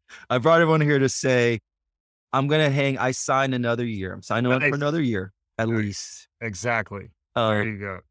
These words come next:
Speaker 1: you had me at a low when you said hello, just to even start this. So w-, we're good.
Speaker 2: Good.
Speaker 1: But if I'm Tiger and you're thinking about Tiger, Tiger went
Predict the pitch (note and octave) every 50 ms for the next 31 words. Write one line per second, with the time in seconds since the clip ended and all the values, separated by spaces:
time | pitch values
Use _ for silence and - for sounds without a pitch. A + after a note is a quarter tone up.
0 | _ - B2 B2+ C#3 C3 B2+ C3+ C3 C3 C3 C3 C3+ C3 B2+ B2+ B2+ A#2+ A2 A2
1 | A2 G#2+ G#2 G#2+ G#2+ G#2+ - - G#2+ A2 G#2 G#2+ G#2+ G2 G2+ G2 F#2 G#2+ G#2 -
2 | - A#2 A2+ F#2+ G#2 G#2 - - - G2 F#2 F2 - - - - - - - G2+
3 | G2+ G#2 - - B2 B2+ A#2+ G#2 F2+ A#2 A2+ - - - - _ _ _ _ _
4 | _ _ _ - C3 C3 C3+ A2+ D3+ D3 E3+ F#3+ F3+ - E3 F#3 G#3 G#3+ F#3+ C#3+
5 | C3+ B2+ B2 A#2+ B2 B2+ C#3 C3+ - - F#3 F3 - G3+ E3+ E3+ C#3+ D#3+ D3+ D3
6 | - - - G2 G2 G2 F#2 G#2 G2+ - _ - - - C#3+ F#3+ F#3+ G#3 A3 G3
7 | E3 C3 A#2 A2+ A2+